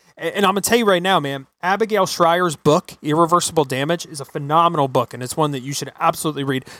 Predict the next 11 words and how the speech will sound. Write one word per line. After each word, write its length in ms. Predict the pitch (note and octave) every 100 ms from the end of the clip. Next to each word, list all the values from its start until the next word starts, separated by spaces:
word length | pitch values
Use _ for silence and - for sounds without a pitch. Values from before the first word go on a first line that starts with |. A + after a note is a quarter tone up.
| -
particularly 800 | C#3+ F#3 - F3+ E3 D#3+ D3
if 140 | C3+ C#3+
you're 140 | B2+
a 40 | A2+
parent 460 | - D#3+ E3 D#3+ - _ _ _ _ _ _ _ _ -
of 160 | D#3
a, 180 | D3+ C3+
of 140 | C#3
a 60 | D3
young 220 | C#3+ C#3+
girl, 340 | C3 C3+ A2+